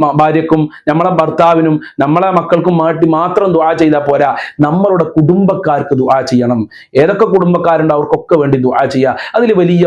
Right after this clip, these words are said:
ബർക്കത്തുണ്ടാവും, അയൽവാസികൾക്ക് ദുആ ചെയ്യുക, അതിൽ വലിയ ബർക്കത്തുണ്ടാവും. അതോടൊപ്പം തന്നെ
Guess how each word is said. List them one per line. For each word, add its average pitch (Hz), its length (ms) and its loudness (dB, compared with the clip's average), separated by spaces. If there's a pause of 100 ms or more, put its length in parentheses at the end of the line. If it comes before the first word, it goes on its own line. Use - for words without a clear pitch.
ബർക്കത്തുണ്ടാവും, 127 680 0 (280)
അയൽവാസികൾക്ക് 208 840 2
ദുആ 143 160 2 (100)
ചെയ്യുക, 135 480 -2
അതിൽ 202 240 2
വലിയ 147 260 2
ബർക്കത്തുണ്ടാവും. 135 640 0 (340)
അതോടൊപ്പം 170 580 2
തന്നെ 156 200 0